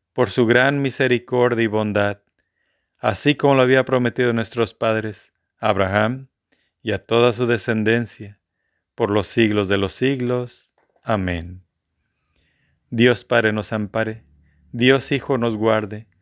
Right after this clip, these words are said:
Dios Espíritu Santo nos defienda. Con el velo de la Santísima Virgen María seamos cubiertos, ni heridos, ni muertos, ni presos, ni cautivos,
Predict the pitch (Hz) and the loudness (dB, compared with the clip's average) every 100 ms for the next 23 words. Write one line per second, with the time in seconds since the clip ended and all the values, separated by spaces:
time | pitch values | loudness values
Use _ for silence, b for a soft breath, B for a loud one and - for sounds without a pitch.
0 | _ _ _ _ 113 117 - 113 - 117 | _ _ _ _ 0 0 -2 -6 -2 -2
1 | 104 117 - 127 127 117 110 107 101 95 | -2 -8 0 0 2 -2 -4 -2 -4 -4
2 | 101 95 95 95 104 _ _ _ _ _ | -4 -4 -6 -10 -16 _ _ _ _ _
3 | _ 127 117 117 107 123 127 120 117 113 | _ -2 2 2 4 4 4 2 0 -2
4 | 120 113 104 127 - 123 110 117 - 113 | -4 -4 -4 -6 -4 -2 0 0 -2 -2
5 | 107 110 117 131 120 120 113 107 - 110 | 2 2 2 0 -2 -2 0 -2 -6 -8
6 | 101 110 117 - 110 - _ _ _ _ | 0 0 0 -6 -20 -20 _ _ _ _
7 | _ _ _ 117 107 104 117 117 113 - | _ _ _ 0 2 2 0 -2 -8 -20
8 | _ _ _ _ _ 120 117 120 135 135 | _ _ _ _ _ -4 0 2 2 0
9 | - 151 - _ _ _ _ - 135 131 | -6 -12 -12 _ _ _ _ -6 -2 -2
10 | 131 123 143 - 143 135 - _ _ 143 | 2 2 2 0 -8 -8 -16 _ _ -6
11 | 135 131 120 110 - 110 98 104 - _ | -4 -2 -2 -4 0 0 0 -6 -10 _